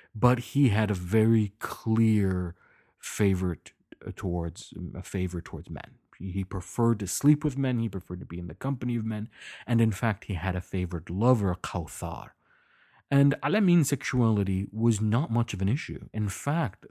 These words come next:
it was far more controversial that he let his mother rule most parts of the empire. That was more controversial.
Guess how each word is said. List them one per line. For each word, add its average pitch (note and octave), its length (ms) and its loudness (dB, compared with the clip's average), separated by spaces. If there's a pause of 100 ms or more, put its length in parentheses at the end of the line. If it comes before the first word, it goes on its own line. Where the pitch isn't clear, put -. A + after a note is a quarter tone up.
(120)
it A2 120 -4
was G2+ 180 -4
far C3 240 -2
more D3 200 0
controversial A2+ 1160 -2 (420)
that G2+ 100 -4
he G#2+ 140 0
let G#2+ 240 -2
his F#2+ 220 -2
mother A2+ 500 6
rule G2+ 680 2
most F#2+ 460 -2
parts F#2+ 260 -4
of F#2 80 -4
the F2 120 -2
empire. G2 640 -2
That B2 200 2
was A2+ 200 4
more G#2 180 0
controversial. F#2+ 1040 -6